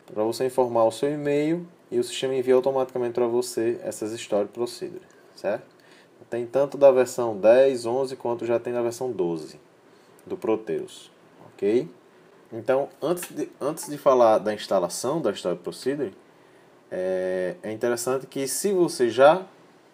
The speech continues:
tem alguma Story Procedure instalada,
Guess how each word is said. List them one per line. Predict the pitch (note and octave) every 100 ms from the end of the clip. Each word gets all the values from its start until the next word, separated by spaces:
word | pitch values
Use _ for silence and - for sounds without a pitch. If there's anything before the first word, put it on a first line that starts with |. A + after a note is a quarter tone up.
| _ _ _ _ _ _
tem | C#3+ E3
alguma | D3 G#2+ G#2+
Story | - - F3+
Procedure | - A#2+ - C#3+ C#3 G2 - _ _ -
instalada, | - A2 F#2+ A2 B2+ G2